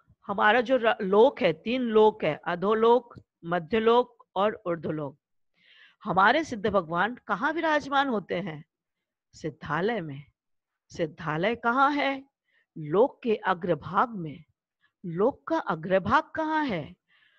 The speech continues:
सोलह स्वर्गों के ऊपर, जो नौ अनुद्देश है, नौ ग्रेवियक है, पांच अनुत्तर है, उसके एक बाल के अंतर के ऊपर सिद्धालय है। वो कैसी है? पैंतालीस लाख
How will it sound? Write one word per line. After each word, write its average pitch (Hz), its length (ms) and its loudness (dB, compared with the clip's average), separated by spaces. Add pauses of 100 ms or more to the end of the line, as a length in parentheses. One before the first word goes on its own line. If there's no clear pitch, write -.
(220)
सोलह 185 480 0
स्वर्गों 165 540 -2
के 269 300 -4
ऊपर, 139 460 -4 (600)
जो 247 440 2 (420)
नौ 208 220 4
अनुद्देश 175 680 0
है, 180 120 4
नौ 185 200 4
ग्रेवियक 160 680 2
है, 175 300 0
पांच 190 280 2
अनुत्तर 170 480 -2
है, 165 260 -4 (420)
उसके 311 300 -4
एक 311 600 0
बाल 226 300 4
के 254 160 0
अंतर 196 480 0
के 202 140 -2
ऊपर 165 480 0 (580)
सिद्धालय 180 720 -4
है। 147 400 -10 (500)
वो 294 80 -2
कैसी 302 520 -2
है? 165 340 -6 (600)
पैंतालीस 190 720 0
लाख 185 360 -4